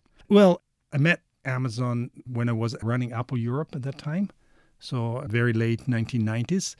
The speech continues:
And Jeff Bezos asked me if I was interested in running the newborn international <laughs> business. At that time, Amazon had only very small operations in the U K and Germany. We're talking about the end of nineteen ninety-nine, and I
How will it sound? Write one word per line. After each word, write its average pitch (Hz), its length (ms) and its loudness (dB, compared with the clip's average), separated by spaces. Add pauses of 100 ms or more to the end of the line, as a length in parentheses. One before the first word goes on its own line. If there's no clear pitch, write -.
(460)
And 143 400 2 (360)
Jeff 160 200 2
Bezos 139 420 2
asked 135 320 -2
me 139 180 2
if 135 280 -4
I 123 280 -4 (920)
was 135 140 0
interested 139 380 -2
in 123 180 2
running 123 360 0
the 110 300 0 (220)
newborn 135 720 4 (260)
international 123 680 0 (120)
<laughs> - 120 -12
business. 139 480 0 (120)
At 139 60 -4
that 123 140 -4
time, 123 260 -4
Amazon 113 340 -2
had 104 220 0
only 131 300 4
very 117 320 0
small 117 220 0
operations 117 460 -6
in 120 80 -6
the 113 80 -4
U 113 140 -4
K 123 360 -6
and 127 140 0
Germany. 147 380 2
We're 113 80 -4
talking 113 200 -4
about 110 160 -4
the 107 100 -4
end 107 120 -4
of 104 60 -6
nineteen 104 320 -6
ninety-nine, 110 480 -2
and 113 160 -2
I 113 180 0